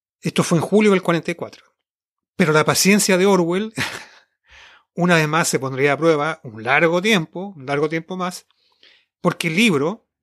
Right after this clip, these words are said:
el libro no saldría de imprenta sino un año más tarde, <laughs> en agosto del cuarenta y cinco, <laughs> un año después. Si,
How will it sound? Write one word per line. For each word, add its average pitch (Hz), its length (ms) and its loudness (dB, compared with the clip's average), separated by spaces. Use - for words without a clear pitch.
el 131 140 -6
libro 180 280 0
no 160 180 0
saldría 175 440 0
de 170 80 -2
imprenta 175 440 -6
sino 165 520 -8
un 180 240 0
año 175 300 2
más 175 260 -2
tarde, 135 520 -4
<laughs> - 460 -16
en 170 200 4
agosto 190 600 2
del 180 120 0
cuarenta 170 380 -2
y 147 80 -4
cinco, 143 500 -6
<laughs> - 380 -20
un 180 160 0
año 180 220 4
después. 190 420 -2
Si, - 160 -8